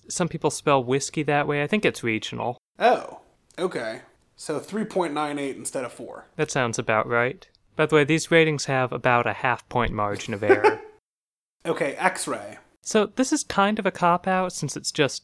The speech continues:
Speaker 1: saying the letter X followed by something, but for X you don't really have many choices.
Speaker 2: I'm gonna point out that you liked that when I did ozone.
Speaker 1: Well, that's different. That's just the sound of the letter O. With this, it's literally naming the letter.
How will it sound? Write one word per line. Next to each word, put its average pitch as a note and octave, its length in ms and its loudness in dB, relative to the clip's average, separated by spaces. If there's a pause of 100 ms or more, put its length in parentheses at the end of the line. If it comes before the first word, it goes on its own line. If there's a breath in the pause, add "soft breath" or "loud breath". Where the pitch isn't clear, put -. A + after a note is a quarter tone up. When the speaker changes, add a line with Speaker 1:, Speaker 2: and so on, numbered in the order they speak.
(140)
Speaker 1:
saying C3+ 380 2
the C3 100 0
letter A#2+ 300 4
X A#2 420 0
followed C#3 320 0
by D3 140 0
something, E3 540 -2
but C#3 400 0
for - 160 0
X - 260 0
you E3 60 0
don't D3+ 160 2
really B2 220 4
have A2 200 0
many G#2 220 -4
choices. - 720 -10 (120)
Speaker 2:
I'm G#3 160 4
gonna C4+ 160 6
point G#3 260 2
out G3 200 4
that D3 140 -2
you E3+ 120 0
liked F3+ 300 8
that D3 240 4
when D3+ 100 -2
I D3+ 80 -2
did D3+ 160 -2
ozone. C3+ 640 -4 (220)
Speaker 1:
Well, F3 80 4
that's F#3+ 160 2
different. C#3+ 320 2
That's - 180 2
just - 340 -4
the B2+ 220 4
sound C#3 540 2
of A2 180 -2
the A2 80 -2
letter G#2+ 340 -2
O. G#2+ 360 -2
With C#3 160 -2
this, F3 200 0
it's - 200 -10
literally B2 640 -2
naming B2+ 520 0
the G#2 100 -4
letter. G#2+ 500 -2